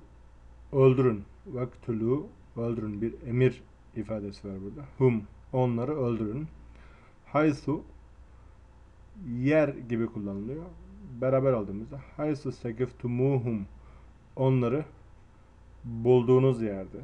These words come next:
siz onları bulduğunuz yerde ya da yakaladığınız yerde öldürün. Ve ahricuhum, onları çıkarın. Min haythu ahracukum, onların sizi çıkardığı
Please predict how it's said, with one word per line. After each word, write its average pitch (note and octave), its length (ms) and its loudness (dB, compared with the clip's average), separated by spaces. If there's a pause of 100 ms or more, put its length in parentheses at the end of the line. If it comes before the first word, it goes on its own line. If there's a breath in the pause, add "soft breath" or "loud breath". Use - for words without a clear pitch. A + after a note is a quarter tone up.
(120)
siz B2 260 -6
onları G#2 360 -2
bulduğunuz A2+ 440 -2
yerde G2+ 300 -6 (360)
ya G#2+ 80 -8
da G2+ 60 -6
yakaladığınız A#2 720 -2
yerde A2 460 -2 (880 soft breath)
öldürün. B2+ 540 2 (640)
Ve C3 300 2 (500)
ahricuhum, C3+ 840 2 (520)
onları B2 400 2
çıkarın. D3+ 440 -2 (640 soft breath)
Min B2 260 2 (140)
haythu D#3 480 0 (360)
ahracukum, B2+ 840 0 (680 soft breath)
onların C3+ 480 2 (180)
sizi C3 380 -6
çıkardığı C3 640 0